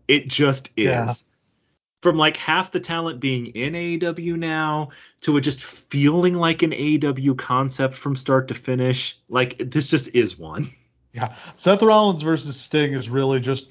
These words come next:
Speaker 2: like, the M J F versus Sting match we've never gotten.
Speaker 1: Uh, a main eventer in the mid card, just mixing it up, is just Moxley versus Orange Cassidy. That, that's literally just what it is.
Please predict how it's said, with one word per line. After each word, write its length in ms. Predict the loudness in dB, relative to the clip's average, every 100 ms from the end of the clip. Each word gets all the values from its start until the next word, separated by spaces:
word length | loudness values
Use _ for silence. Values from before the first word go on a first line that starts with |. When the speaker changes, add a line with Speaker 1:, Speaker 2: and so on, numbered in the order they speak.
| -6
Speaker 2:
like, 200 | -4 -4
the 200 | 0 0
M 180 | 0 0
J 200 | 0 0
F 300 | 2 0 -2
versus 440 | -6 -8 -6 -8 -6
Sting 380 | -2 -2 -2 0
match 360 | 2 0 0
we've 180 | -2 0
never 260 | 0 0 2
gotten. 600 | 4 4 4 -2 -6 -6 _ -20 _ _ _ _ _ _
Speaker 1:
Uh, 240 | 2 2 2
a 80 | 0
main 280 | 2 2 2
eventer 680 | 0 -2 -2 2 2 0 -4 0
in 400 | 2 2 -4 -4
the 140 | -2
mid 340 | -2 0 -2 -2
card, 440 | -2 2 2 0
just 220 | -4 -4 -8
mixing 400 | -4 -2 -2 -4
it 100 | 0
up, 160 | 2 2
is 160 | 0
just 240 | 0 -4 0
Moxley 440 | 0 0 -2 -2
versus 340 | 0 -2 -2 -4
Orange 260 | -2 -4
Cassidy. 520 | -4 -4 -4 -6 -4
That, 180 | -2 0
that's 240 | 0 -2 -2
literally 480 | -2 2 2 2
just 260 | 0 -2 -2
what 140 | 0
it 80 | 4
is. 180 | 4 2